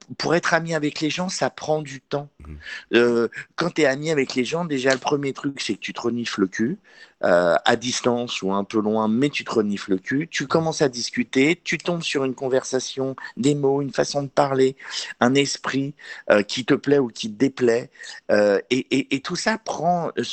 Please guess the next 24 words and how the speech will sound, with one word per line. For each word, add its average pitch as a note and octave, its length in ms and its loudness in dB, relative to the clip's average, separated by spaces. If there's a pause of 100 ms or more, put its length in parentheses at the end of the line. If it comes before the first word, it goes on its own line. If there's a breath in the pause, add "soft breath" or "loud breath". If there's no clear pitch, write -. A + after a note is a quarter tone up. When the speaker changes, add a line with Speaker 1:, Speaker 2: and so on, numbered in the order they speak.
(200)
Speaker 1:
prend E3+ 220 0
du D3 160 -8
temps. D#3 260 0 (320 loud breath)
Le C3 200 4
numérique E3 600 -2 (320)
t-, - 80 -8 (140)
t'en-, E3+ 180 2 (120)
t'en-, D3+ 200 2 (380)
t-, - 100 2 (100)
t'enlève F3 280 2
cette D3 220 0
barrière C3+ 420 0
du A#2 180 -12
temps D#3+ 320 -4 (460 loud breath)
et, A#2+ 280 2
et A#2 60 -2
t'enlève D#3 360 0
cette, - 460 0
tout, F3 180 -6 (140)
tout F3+ 160 -6
ce - 120 -6
qui B2+ 240 -12
fait, D#3+ 520 2
euh, A#2 180 2